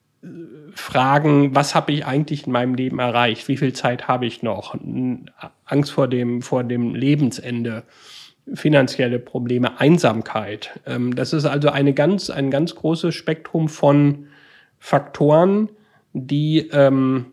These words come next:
da sind, über die man kaum spricht, die viel weniger thematisiert werden als Depression im jungen Alter, wenn man mal diese ganze berufsbezogene Burnout,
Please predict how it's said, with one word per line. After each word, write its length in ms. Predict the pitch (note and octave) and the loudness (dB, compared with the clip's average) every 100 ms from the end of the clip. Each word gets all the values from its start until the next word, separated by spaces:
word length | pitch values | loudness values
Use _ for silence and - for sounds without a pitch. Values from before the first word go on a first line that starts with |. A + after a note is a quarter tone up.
| _ | _
da 320 | D#3+ B2+ B2 E3 | -4 0 2 2
sind, 220 | G3 G3 | 2 2
über 200 | D#3+ D3 | 2 0
die 100 | D3 | 2
man 200 | C#3 C#3 | 0 0
kaum 280 | - E3+ G3+ | -2 -2 -2
spricht, 640 | - - F3+ B3 - - | -6 -4 -4 -4 -8 -12
die 160 | E3+ C#3+ | -8 -6
viel 300 | - G3+ G#3+ | -2 0 2
weniger 400 | F3+ E3+ D#3+ D#3 | 2 2 0 -4
thematisiert 760 | - D3 C#3+ C#3+ B2+ D3 D#3+ | -4 -4 -4 -6 -4 -4 -2
werden 200 | C#3 C3 | -4 -4
als 220 | - - | -6 -8
Depression 540 | - C#3 C3+ C#3 C3+ B2+ | -6 -6 -6 -6 -4 -4
im 120 | B2 | -4
jungen 360 | A#2+ C3+ E3+ - | -4 -2 -2 -2
Alter, 420 | E3 F#3 F#3+ D#3 | -4 -4 -2 -2
wenn 80 | C3 | -2
man 140 | B2+ | -4
mal 120 | B2 | -4
diese 200 | B2+ A#2+ | -6 -6
ganze 280 | B2 C3 D3 | -4 -4 -4
berufsbezogene 800 | C3 C3+ D3+ - C#3+ C#3+ D3 C3+ | -4 -2 -2 -6 -6 -2 -2 -2
Burnout, 640 | B2+ C3+ E3 C#3+ D#3 D#3+ | 0 0 0 0 -2 -4